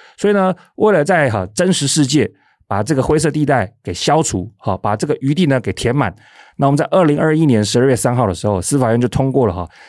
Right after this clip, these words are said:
这样的刑事诉讼法的修正案。他就在很多的条文里面，其中一条就提到说，如果是死刑案件上诉到第三审，那么这时候都要公开举行言辞辩论，来用法律的继承的修正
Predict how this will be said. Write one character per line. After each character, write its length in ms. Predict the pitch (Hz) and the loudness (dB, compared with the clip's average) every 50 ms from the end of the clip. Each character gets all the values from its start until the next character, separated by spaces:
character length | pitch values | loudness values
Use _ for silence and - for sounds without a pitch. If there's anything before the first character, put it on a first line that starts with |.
| - _ - | -18 _ -2
这 100 | - 135 | 0 0
样 100 | 131 120 | 2 2
的 140 | 110 104 | 2 0
刑 240 | 98 - - 113 127 | 0 0 -2 -2 -2
事 180 | 127 - 143 123 | 0 0 0 0
诉 120 | - 139 | 0 0
讼 120 | 135 127 107 | 0 0 0
法 120 | 90 82 | -2 -2
的 60 | 82 | -4
修 200 | - - 123 117 | 0 0 0 2
正 160 | 107 123 107 | 2 0 0
案。 160 | 110 117 95 - _ _ _ _ _ _ - | 0 0 -2 -4 _ _ _ _ _ _ -6
他 220 | - 180 190 196 | -2 0 0 0
就 160 | 180 185 190 | 2 0 0
在 300 | 170 151 185 170 139 123 | 2 2 2 0 0 0
很 180 | 113 - 127 110 | -2 -2 -2 0
多 160 | 107 147 156 | 2 2 2
的 120 | 139 131 110 | 2 0 0
条 160 | - 123 117 | 0 0 2
文 100 | 123 113 | 2 2
里 80 | 101 | 2
面， 140 | 101 117 110 | 2 2 0
其 100 | 98 - | -2 -2
中 120 | 131 127 117 | -4 -4 -4
一 40 | 147 | -4
条 280 | - - - 101 87 | -4 -2 -4 -2 -2
就 100 | 90 120 | 0 -2
提 160 | 117 - - 104 | -2 -2 -2 -2
到 140 | 110 104 | -2 0
说， 260 | 92 113 107 110 110 - - | 0 0 0 0 0 -2 -6
如 220 | - 127 143 196 202 | -2 2 2 2 2
果 240 | 175 156 110 92 - | 2 0 0 -2 -4
是 180 | - - 156 | -4 -2 -2
死 220 | 151 - - - 104 | 0 0 -2 -2 -2
刑 180 | 90 101 107 | -2 -2 0
案 140 | 120 113 101 | 0 0 2
件 180 | 95 110 95 82 - _ - | 2 0 0 -2 -4 _ -6
上 200 | - 175 160 151 | -2 -2 0 0
诉 120 | - 156 | 0 0
到 60 | 147 | -2
第 160 | 143 - - | 0 0 -2
三 200 | - - 127 135 | 0 0 0 0
审， 160 | 120 - 104 82 - - | 0 0 -2 -4 -2 -2
那 120 | - 113 | 0 2
么 140 | 120 113 104 | 2 0 0
这 120 | - 139 | 0 0
时 120 | 123 - 131 | 2 2 2
候 80 | 120 | 0
都 100 | 101 131 | 2 2
要 180 | 127 123 123 120 | 2 2 2 0
公 200 | - - 131 131 | -2 -2 -2 -2
开 180 | 117 - 127 127 | -2 -2 -2 -4
举 160 | - - 98 | -4 -4 -8
行 180 | 82 90 87 101 | -8 -8 -8 -8
言 100 | 98 95 | -8 -8
辞 140 | 80 - 110 | -6 -6 -4
辩 180 | 92 110 98 87 | -2 -2 0 0
论， 160 | 95 92 78 - - - - - - _ _ - | 0 -4 -4 -6 -14 -20 -20 -20 -20 _ _ -6
来 220 | 120 113 131 131 - | -2 -2 -2 -2 0
用 180 | 170 175 151 135 | 0 0 0 0
法 280 | - - 127 92 95 | -2 -4 -4 -4 -2
律 120 | 110 139 139 | 0 0 0
的 160 | 107 110 101 | 0 0 -2
继 260 | - - - 170 143 | -2 -4 -4 -4 -2
承 180 | 104 - 104 92 | -4 -4 -6 -4
的 160 | 87 95 90 | -2 -4 -4
修 320 | 85 - - - 127 127 135 | -4 -4 -2 0 2 2 2
正 180 | - 151 113 | 2 0 -2